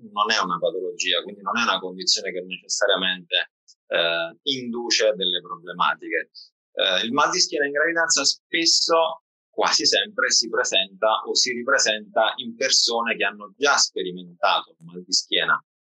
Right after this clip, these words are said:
o prima della prima gravidanza o anche durante, eh, le gravidanze precedenti, perché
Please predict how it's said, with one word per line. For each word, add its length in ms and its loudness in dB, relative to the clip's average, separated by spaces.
o 260 2
prima 300 0
della 500 0
prima 240 -4
gravidanza 680 0
o 180 4
anche 340 -2
durante, 480 -2
eh, 480 0
le 200 -4
gravidanze 580 -2
precedenti, 640 -4
perché 440 0